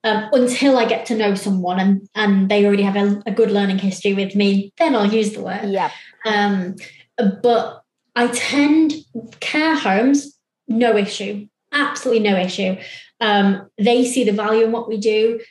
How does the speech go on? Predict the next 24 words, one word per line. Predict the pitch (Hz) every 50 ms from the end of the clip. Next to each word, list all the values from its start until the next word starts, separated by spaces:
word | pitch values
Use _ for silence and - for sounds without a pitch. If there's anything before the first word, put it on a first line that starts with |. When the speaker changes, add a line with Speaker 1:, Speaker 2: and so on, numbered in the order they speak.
| _ _ -
Speaker 1:
They | 190 208 208 208 208 202 196 196 196 196 196 196 196 196 - - _ _ _ _
see | - - - - 233 220 208 202
no | 202 214 233 247 247
issue | 220 202 196 - - 214 202
at | 196 196 - 202
all | 202 202 202
because | 220 202 - 214 202 196 190
they | 208 202
see | 202 202 - 226 202 196
it | 196 190 -
as | 196 196 190 185 -
just, | - 208 190 185 190 185 - - - - _ _ _ _ _ _
well, | - 220
this | 208 208 208
person | - - 214 208 202 - 208 196
comes | 202 208 202 196 190
in | 202 202 196 196 196 185
and | - 202 208 208 196
helps | 185 202 202 202 -
us | 208 196
improve | 202 190 190 - 208 202 196 190 -
care, | - 214 208 208 196 202 202
and | 202
it's, | 202 202 - - _